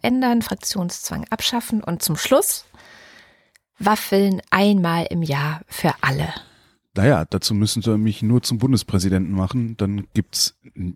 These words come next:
Speaker 2: einmal im Monat sogar sonntags Waffeln auf der Wiese vor Bellevue.
Speaker 1: Ja, dann wissen jetzt
Speaker 2: Aber
Speaker 1: ja
Speaker 2: gut, will ja keiner.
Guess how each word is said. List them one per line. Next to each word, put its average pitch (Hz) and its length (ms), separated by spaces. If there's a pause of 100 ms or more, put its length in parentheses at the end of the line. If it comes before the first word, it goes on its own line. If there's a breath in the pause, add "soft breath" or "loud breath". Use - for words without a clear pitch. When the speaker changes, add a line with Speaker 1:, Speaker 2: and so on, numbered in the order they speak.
(240)
Speaker 2:
einmal 117 360
im 101 100
Monat 110 480
sogar 80 320
sonntags 98 720
Waffeln 98 360
auf 90 160
der 82 160
Wiese 90 200
vor 98 180
Bellevue. 92 420 (220)
Speaker 1:
Ja, 208 100
dann 139 260 (160)
wissen - 220
jetzt - 120
Speaker 2:
Aber 98 100
Speaker 1:
ja 95 40
Speaker 2:
gut, 101 220
will 117 120
ja 90 120
keiner. 58 340